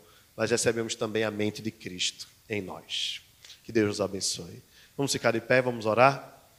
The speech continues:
Pai amado, cuida da nossa mente e do nosso coração. Livra-nos dos nossos próprios pensamentos e dá-nos os teus pensamentos,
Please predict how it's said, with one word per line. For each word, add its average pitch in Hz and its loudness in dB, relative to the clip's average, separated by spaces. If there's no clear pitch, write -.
Pai 139 12
amado, 131 8
cuida 147 4
da 135 8
nossa 131 4
mente 123 2
e 123 -6
do 120 -2
nosso 117 4
coração. 110 0
Livra-nos 175 8
dos 147 2
nossos 147 6
próprios 143 6
pensamentos 127 -4
e 127 2
dá-nos 135 10
os - -2
teus 208 12
pensamentos, 123 0